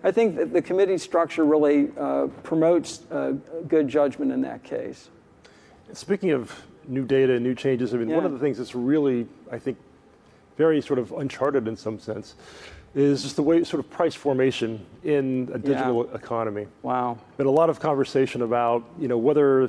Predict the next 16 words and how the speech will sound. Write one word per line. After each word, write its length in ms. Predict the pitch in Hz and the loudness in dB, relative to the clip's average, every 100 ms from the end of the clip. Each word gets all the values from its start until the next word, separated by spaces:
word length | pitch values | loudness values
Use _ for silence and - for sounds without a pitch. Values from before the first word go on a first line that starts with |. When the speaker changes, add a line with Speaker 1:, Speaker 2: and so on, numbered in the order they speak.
| - 117 | -2 -4
Speaker 2:
uh, 380 | 113 113 113 113 | -2 0 -2 -4
P 120 | - 143 | -6 -4
C 200 | 131 120 | -2 -2
remains 380 | 117 135 127 | 0 0 -2
low 400 | 127 165 165 151 139 | -2 0 2 2 -2
just 160 | 113 | -4
because 200 | 123 113 110 | -8 -8 -8
there's 160 | 117 | -6
more 140 | 113 110 | -6 -6
competition 920 | 110 107 123 160 143 147 135 135 127 - | -8 -8 -6 -6 -6 -4 -4 -6 -8 -10
online, 640 | 110 120 135 139 131 131 - - - - - - - | -6 -2 -2 0 -2 -4 -8 -18 -20 -20 -20 -20 -6
Amazon 460 | 160 165 147 156 147 | -2 0 2 2 0
effect 360 | - 151 143 | 2 0 0
and 80 | 139 | -4
so 200 | - 156 | 0 0
forth. 520 | - 143 143 - - | 2 2 2 0 -12